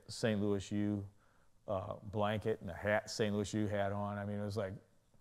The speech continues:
this is why I write the books, to bring back the memories, to, to make people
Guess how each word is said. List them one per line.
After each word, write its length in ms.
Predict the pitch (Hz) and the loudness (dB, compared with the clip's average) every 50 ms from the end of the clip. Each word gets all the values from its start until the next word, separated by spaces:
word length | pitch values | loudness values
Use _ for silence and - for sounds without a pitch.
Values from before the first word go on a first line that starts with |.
| - - | -8 0
this 280 | - 123 143 160 - 165 | 6 8 8 8 8 8
is 100 | 143 113 | 6 10
why 220 | 127 131 127 123 | 12 12 12 12
I 20 | |
write 280 | 113 107 113 113 117 - | 12 10 10 8 8 6
the 80 | - 98 | 2 0
books, 320 | 90 107 104 101 - - | 2 2 2 2 0 -2
to 60 | - 98 | -4 0
bring 280 | 98 113 117 117 110 | 2 2 2 4 4
back 240 | 101 110 107 104 - | 6 6 6 4 4
the 100 | - 104 | 0 -2
memories, 480 | 95 95 95 95 95 95 90 87 90 - | -2 -2 -2 -2 -4 -4 -4 -6 -6 -6
to, 140 | - 101 92 - - - - - - - _ - - _ - | -6 -6 -6 -6 -12 -20 -20 -20 -20 -20 _ -20 -20 _ -4
to 80 | - | 0
make 500 | 107 107 113 117 120 127 104 - - - | 2 4 6 8 8 6 4 2 -4 -16
people 560 | - - - 127 120 107 - 113 104 98 95 | -8 2 4 4 4 4 4 2 2 2 0